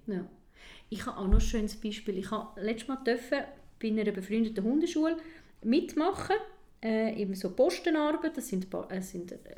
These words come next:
paar Hunde auf dem Platz gewesen und jeder hat seine Posten dürfen machen. Und, ähm, ich habe dann an einem Labi zugeschaut, der hat dürfen auf einem Brett oben höckeln und dann hat sie ihn versucht zu schicken,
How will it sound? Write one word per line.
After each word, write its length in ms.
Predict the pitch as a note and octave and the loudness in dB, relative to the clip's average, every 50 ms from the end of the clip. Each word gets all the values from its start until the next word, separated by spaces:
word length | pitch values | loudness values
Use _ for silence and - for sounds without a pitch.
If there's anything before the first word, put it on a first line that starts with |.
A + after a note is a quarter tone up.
| - - | -18 -10
paar 160 | - - - | -8 -6 0
Hunde 280 | - D#4 E4+ F4+ F4 E4 | 2 4 6 6 6 6
auf 80 | D#4 - | 4 2
dem 100 | D#4 C#4+ | 0 0
Platz 320 | C#4+ C#4 C#4 D4 C#4+ - - | 2 2 0 0 -2 -2 -6
gewesen 260 | - - D4 C4+ A3+ | -2 -2 -2 0 0
und 80 | G#3 F#3+ | 2 2
jeder 180 | G#3+ G#3+ A3+ A3 | 2 2 2 2
hat 140 | F#3+ F#3+ - | 0 -2 -2
seine 140 | - F3+ - | -6 -6 -2
Posten 420 | - C4 D#4 D4+ - - - - - | 0 0 0 0 -2 -8 -12 -6 -2
dürfen 320 | B3 B3+ B3 - - B3+ B3 | -2 -2 -2 -2 0 0 2
machen. 400 | B3 B3 B3 - - C#4 C4 - - - - - - - - - - - - - - - | 2 2 0 0 -2 -2 -2 -2 -6 -12 -14 -16 -18 -18 -18 -18 -20 -20 -20 -20 -12 -2
Und, 320 | - A#3+ B3 A#3+ A#3 - - - - - - - - - - - | 0 2 4 4 2 0 -4 -8 -12 -16 -20 -20 -20 -20 -16 -6
ähm, 320 | - G3+ G#3+ A3 A3+ A#3+ A3+ | -2 0 2 2 2 2 0
ich 160 | - - - | -2 -2 -2
habe 160 | A#3+ A#3 A#3+ | -2 -2 0
dann 120 | - G#3 G#3 | 0 2 2
an 60 | G#3 | 4
einem 100 | G3 G3 G3 | 4 4 4
Labi 320 | G3+ - - D4+ C#4+ D4 | 2 2 2 2 0 0
zugeschaut, 560 | - D4 C#4+ D4 C#4+ - C#4+ C#4+ C#4+ C#4+ - | 0 2 2 2 2 2 0 0 0 0 0
der 100 | A#3 A3+ | 0 0
hat 320 | A3 G#3+ G#3+ - - - - - - - - _ - - - - - _ - - | 0 0 -2 -4 -8 -14 -20 -20 -20 -20 -20 _ -20 -20 -20 -20 -20 _ -4 0
dürfen 340 | F#3+ F#3+ F#3+ - - F3+ - | 0 0 0 0 -4 -4 -2
auf 120 | F3+ F3+ F#3 | -2 -2 -2
einem 160 | F3 E3 D#3+ | -2 -2 0
Brett 320 | - B3+ F4+ - - - | 0 0 0 0 -2 -2
oben 200 | F4 F4 F4 D4 | -2 0 0 4
höckeln 420 | B3+ D#4+ F4+ - - - - F#4+ G#4 G4 - - - - - - - - | 4 4 2 2 -2 0 2 2 2 2 -2 -10 -18 -20 -20 -20 -8 0
und 140 | A3 A3+ A#3 | 2 4 6
dann 80 | A#3 A#3+ | 6 6
hat 160 | A#3+ A#3 - | 4 4 4
sie 80 | B3 A3+ | 4 4
ihn 220 | A3 G#3+ G3+ G#3+ | 4 4 2 0
versucht 400 | - G#3+ F#3+ - A#3 B3 A#3+ - | -2 -4 -2 0 0 0 0 -2
zu 60 | - - - | -8 -8 -4
schicken, 580 | - - B3+ B3+ - - - - G3+ F3 F3 | 0 2 2 2 0 -2 0 2 2 0 0